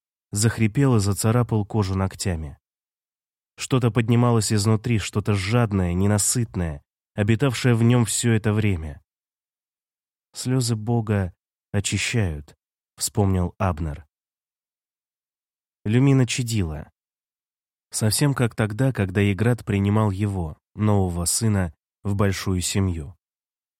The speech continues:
«Все мы здесь дети слепого Бога, и все равны.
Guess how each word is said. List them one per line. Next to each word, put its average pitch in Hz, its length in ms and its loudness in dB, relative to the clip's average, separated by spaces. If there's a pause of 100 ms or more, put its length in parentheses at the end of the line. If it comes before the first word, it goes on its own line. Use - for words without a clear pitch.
(680)
«Все - 220 0
мы 127 140 4
здесь 90 380 -2
дети 98 320 -2
слепого 90 520 -2
Бога, 82 480 -4 (520)
и 104 100 -2
все 104 240 0
равны. 90 460 -2